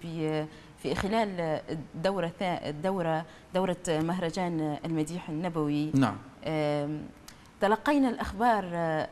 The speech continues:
Speaker 1: أخبار الطوفان العربي، أخبار الطوفان بغزة، فكانت الفرحة فرحة جمعاء، فرحة جمعتنا جميعًا نحن الذي-، الذين كنا قادمين من أوطان مختلفة، فما بالك بالوجع؟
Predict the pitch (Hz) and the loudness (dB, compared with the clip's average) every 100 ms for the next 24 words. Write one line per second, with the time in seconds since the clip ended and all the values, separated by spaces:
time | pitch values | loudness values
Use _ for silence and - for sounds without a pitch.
0 | - 165 - - 202 180 - 190 220 185 | -4 -4 -4 -2 -2 -2 -8 -6 -4 -2
1 | 165 180 170 151 156 151 160 - 170 - | 0 0 0 -2 -2 -2 -4 -6 -6 -8
2 | - 170 165 156 143 143 165 196 156 165 | -6 -4 -2 -4 -6 -6 -2 -2 0 0
3 | 151 - - - - 208 247 247 240 220 | -2 -8 -20 -20 -4 0 4 2 2 -2
4 | - 262 - 226 220 214 196 202 185 175 | 0 0 2 0 0 -2 -2 -2 -2 0
5 | 165 160 - - - - 170 208 190 202 | -2 -4 -8 -20 -8 -4 0 0 2 2
6 | 170 - - 196 196 190 180 185 185 208 | 2 -2 -4 -2 -4 -4 -4 -2 0 -2
7 | - 190 175 190 220 180 165 190 208 185 | -2 -2 -2 0 0 0 0 -2 -4 -6
8 | 175 170 165 180 - - - 170 180 185 | -4 -6 -4 -6 -8 -16 -6 0 0 2
9 | 233 214 - 262 254 - 196 175 214 226 | 2 0 4 4 6 2 0 0 0 0
10 | 190 180 170 160 - 190 233 214 175 - | 0 -2 0 -2 -2 -2 0 0 -4 -4
11 | 208 190 165 170 151 - - - 190 190 | -4 -4 -4 -4 -4 -8 -10 -4 0 2
12 | 180 160 - 208 233 208 170 165 165 180 | 2 -2 -4 0 0 -2 -4 -2 -2 0
13 | 160 | -2